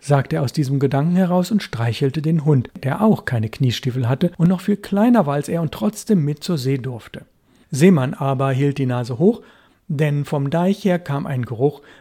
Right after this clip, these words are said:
wie von gebratenen Klößen. Klaus Mewes lachte und trieb den Kahn schneller voran, denn er roch hinter den Klößen schon die See und grüßte Helgoland. Tja,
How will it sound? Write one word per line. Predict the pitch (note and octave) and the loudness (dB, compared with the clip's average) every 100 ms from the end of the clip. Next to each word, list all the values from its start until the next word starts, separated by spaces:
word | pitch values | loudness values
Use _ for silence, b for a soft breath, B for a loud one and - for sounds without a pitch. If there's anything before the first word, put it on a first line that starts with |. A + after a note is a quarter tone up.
| _ | _
wie | D3 | -4
von | - C3 | -2 -4
gebratenen | A2+ G#2 A2+ A#2 C3 C3 B2+ | -6 -8 -4 -2 -2 -4 -6
Klößen. | - B2+ A#2+ - A#2+ - _ _ | -4 -4 -4 -6 -14 -18 _ _
Klaus | - A#2 A2 | -4 -4 -2
Mewes | B2+ C3 D3+ E3 - | 2 2 2 -2 -2
lachte | B2 C#3 - - F3 F3 _ | -2 -2 -4 -4 -4 -4 _
und | A#2+ - | -8 -6
trieb | B2+ A2+ | -8 -8
den | - A2 | -6 -6
Kahn | - C3 B2+ B2 | -4 -2 -2 -2
schneller | - B2 A2+ | -4 -4 -4
voran, | - C3+ C3 F3+ G#3+ A3 B B B | -6 -8 2 6 6 6 B B B
denn | A#2+ - | -10 -6
er | A#2+ | -4
roch | A2 C3+ - | 0 0 2
hinter | C3+ A#2+ A2+ | 0 2 0
den | A2+ F#2+ | -2 -6
Klößen | - B2+ D3+ E3+ G3+ G#3 A3 - | -4 0 2 2 4 2 2 -8
schon | - A2 | -4 -2
die | G#2+ | -2
See | G2 A#2 A#2+ C#3 E3 - - | -4 -2 0 0 -2 -6 -2
und | B2 - | -2 0
grüßte | A2+ G#2 G2+ - B2 B2 _ | 0 0 -2 -4 -4 -4 _
Helgoland. | - G2+ A2+ G2 F#2+ F#2+ A2 - - _ _ _ _ _ _ _ _ _ _ _ _ - | -4 0 0 0 -4 -8 -12 -20 -20 _ _ _ _ _ _ _ _ _ _ _ _ -14
Tja, | - G#2 - | -6 -4 -4